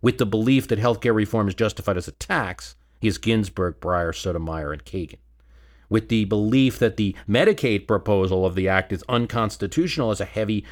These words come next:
coercion on the states, "Comply with our rules or else we cut the funds that your state's residents expect," he gets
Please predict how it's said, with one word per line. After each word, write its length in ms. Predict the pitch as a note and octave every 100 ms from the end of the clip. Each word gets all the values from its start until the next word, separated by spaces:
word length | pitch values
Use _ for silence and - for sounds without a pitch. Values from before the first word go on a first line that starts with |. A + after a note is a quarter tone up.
| -
coercion 580 | - G#2 B2+ F#3 B2 F#2+
on 100 | F#2
the 80 | F2+
states, 680 | - - G3 G#2 - - - - - - -
"Comply 400 | G#2 F2 - A2+
with 160 | A2+
our 120 | A2 F#2
rules 400 | G#2 A#2 A#2 G2
or 120 | F#2+
else 200 | G#2+ -
we 100 | G2
cut 240 | - A2
the 80 | -
funds 380 | - A#2 A2+ G2
that 120 | F2
your 160 | F#2+ F2 -
state's 460 | - - - A#2 -
residents 560 | D#2+ G#2 G#2 G2 F#2 -
expect," 760 | - - - D3 G#2+ - - - _ _ _ _ - - - _
he 120 | F3
gets 540 | D3+ A2+ G2 - -